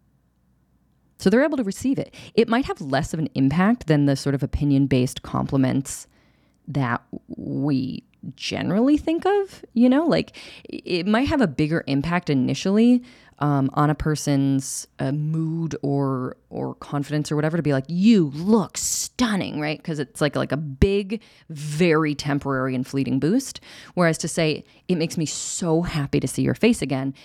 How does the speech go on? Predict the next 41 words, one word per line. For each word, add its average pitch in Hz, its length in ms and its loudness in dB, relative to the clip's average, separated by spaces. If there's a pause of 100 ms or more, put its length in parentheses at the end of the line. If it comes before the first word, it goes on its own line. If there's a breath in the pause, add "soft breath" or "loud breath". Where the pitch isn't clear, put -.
(140)
it 196 100 -4
might 196 160 -2
be 156 120 -2
a - 40 2
small 349 460 -2
boost, 156 320 -2
but 175 120 -4
that 240 140 -2
boost 339 220 -2
is 427 100 -2
a 427 60 2
lot 165 420 0
more 175 200 -2
likely 147 360 -2
to - 220 -8
actually 170 400 -4
kinda 147 320 -6
land 131 760 0
and 143 220 0
last. - 600 -12 (1000 soft breath)
Because 233 260 2
you're 247 100 0
building 233 720 -2
in 180 200 -2
that 170 180 -2
relationship 170 760 -4
dynamic, 127 760 -4 (240)
the, 165 420 -2
the, 151 480 -4 (640)
especially 240 320 -2
if 139 80 -4
this - 180 -8
is - 100 -16
consistent, - 500 -4
you 135 40 0
know, 135 80 0
if 131 120 -6
you're 131 60 -10
consistently 160 600 -6
sharing 131 260 -8
impact, - 380 -10